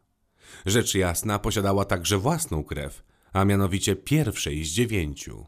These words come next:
W zadumie popatrzyła na niebieskawe żyły na nadgarstku i spróbowała odgadnąć, jakie kobiety mogły okazać się pozostałymi czterema wybrankami.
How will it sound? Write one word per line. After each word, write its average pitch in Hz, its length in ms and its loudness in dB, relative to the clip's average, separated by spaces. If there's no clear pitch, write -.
W 110 100 -2
zadumie 120 500 2
popatrzyła 98 600 -2
na 95 120 0
niebieskawe 101 720 0
żyły 90 340 2
na 80 100 -2
nadgarstku 85 760 -2
i 160 80 -2
spróbowała 101 760 0
odgadnąć, 95 840 -2
jakie 113 300 0
kobiety 98 600 -2
mogły 104 500 2
okazać 120 440 -2
się 117 180 2
pozostałymi 117 720 0
czterema 80 520 -2
wybrankami. 82 840 -6